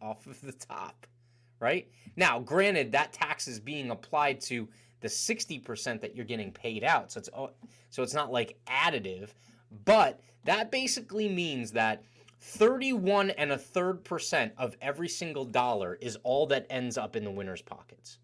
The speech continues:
That means over two-thirds of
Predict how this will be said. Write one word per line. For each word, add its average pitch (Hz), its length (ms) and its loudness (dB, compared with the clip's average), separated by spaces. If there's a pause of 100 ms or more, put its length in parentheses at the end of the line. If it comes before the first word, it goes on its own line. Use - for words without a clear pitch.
(640)
That 165 140 2
means 190 220 2 (180)
over 294 580 6
two-thirds 233 1400 2 (680)
of 156 220 4